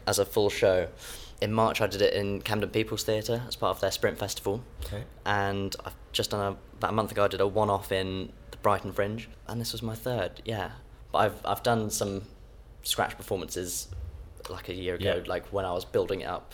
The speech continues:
Speaker 1: like, a ten and twenty minute version at Cambridge Junction as
Speaker 2: Yeah.
Speaker 1: part of their Views from the Bridge scratch night.
Speaker 2: So you say it's taken a while to put together.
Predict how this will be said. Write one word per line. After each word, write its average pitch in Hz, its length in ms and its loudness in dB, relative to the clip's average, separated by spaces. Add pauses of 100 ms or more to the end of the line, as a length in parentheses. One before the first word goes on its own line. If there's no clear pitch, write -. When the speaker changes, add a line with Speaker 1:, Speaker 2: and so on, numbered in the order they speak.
Speaker 1:
like, 92 120 -16
a - 40 -14
ten 90 240 -10
and 87 100 -12
twenty 87 260 -6
minute 85 220 -6
version 90 320 -2
at 82 160 -10
Cambridge 87 280 -8
Junction 87 460 -8
as 95 60 -4
Speaker 2:
Yeah. 92 80 0
Speaker 1:
part 82 140 0
of - 60 -6
their 92 200 0 (100)
Views 98 180 -6
from 95 160 -8
the 90 60 -4
Bridge 92 280 0
scratch - 320 -2
night. 90 220 -4 (300)
Speaker 2:
So - 140 -2
you 127 160 2
say 147 400 0
it's 135 220 -4
taken 123 260 0
a 110 60 -4
while 110 260 6
to 101 220 -2
put - 200 -8
together. 95 420 0